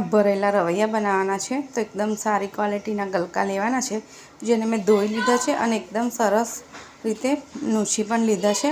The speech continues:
અને સાફ કરી લીધા છે. તો હવે આપણે ગલકાને કટ કરીશું. તો ગલકાની આપણે આખું બધી છાલ નથી ઉખાડવાની, ખાલી એમ, એને આ રીતથી જ આપણે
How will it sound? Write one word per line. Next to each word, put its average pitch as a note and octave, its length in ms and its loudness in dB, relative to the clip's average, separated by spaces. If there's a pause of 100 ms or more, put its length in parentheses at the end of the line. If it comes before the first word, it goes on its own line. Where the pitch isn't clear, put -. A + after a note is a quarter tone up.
અને A#3+ 120 2 (100)
સાફ G3+ 220 2 (120)
કરી G3+ 240 2
લીધા G#3+ 280 0
છે. B3 100 -2 (400)
તો - 120 -12
હવે A#3+ 180 2
આપણે A#3 260 0
ગલકાને G3+ 400 4 (120)
કટ G#3 200 0 (120)
કરીશું. A3+ 420 0 (320)
તો C4 160 2
ગલકાની A#3 400 2
આપણે G#3+ 200 0
આખું A3+ 360 -6
બધી A3 360 0
છાલ A3 160 2 (100)
નથી B3 240 -2
ઉખાડવાની, A3 440 0
ખાલી A3 280 0
એમ, G3+ 80 0 (160)
એને A3 120 2 (120)
આ G3 100 2
રીતથી A3+ 380 -2
જ A3+ 100 2
આપણે G#3 220 -2